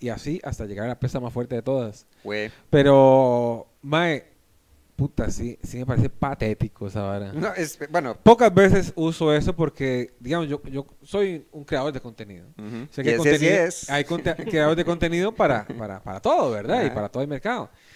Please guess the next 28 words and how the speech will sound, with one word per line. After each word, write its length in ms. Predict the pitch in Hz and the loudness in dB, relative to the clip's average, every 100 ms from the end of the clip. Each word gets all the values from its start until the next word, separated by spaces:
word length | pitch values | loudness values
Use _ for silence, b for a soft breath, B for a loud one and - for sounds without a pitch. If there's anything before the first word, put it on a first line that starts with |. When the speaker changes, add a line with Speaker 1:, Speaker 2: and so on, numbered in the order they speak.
| b b - | b b -10
Speaker 1:
Eh, 760 | 127 127 123 120 117 113 107 - _ _ _ _ | -6 -4 -2 -4 -6 -8 -10 -14 _ _ _ _
no 400 | 151 156 156 156 | -14 -12 -4 -4
me 180 | 175 180 | -4 -6
siento 340 | - 156 - 202 | -4 -6 -8 -8
entitled 640 | 156 143 202 175 143 151 214 - - | -8 -4 0 2 2 -2 -6 -16 -12
de 320 | 123 131 151 | -4 0 0
decirle, 500 | 147 113 131 135 151 | -2 -4 -6 -4 -4
mae, 180 | 139 123 | -6 -8
cuál 160 | 123 | -10
contenido 340 | 123 135 135 139 | -10 -10 -10 -8
es 60 | |
malo 180 | 139 127 | -8 -8
y 40 | 139 | -8
cuál 140 | 123 | -10
contenido 300 | 123 131 131 | -10 -12 -8
es 40 | |
bueno 200 | 127 127 | -6 -6
si 100 | 143 117 | -6 -12
a 20 | |
usted 200 | - 104 | -8 -10
le 100 | - | -8
gusta. 380 | 135 175 - - B B B B | -10 -12 -14 -20 B B B B
Ese 240 | - 151 180 | -6 -2 -2
contenido, 540 | 170 147 135 147 160 | -4 -8 -8 -8 -10
si 120 | 139 127 | -14 -12
usted 180 | - | -8
lo 80 | 127 | -4
ve 240 | 131 131 | -4 -4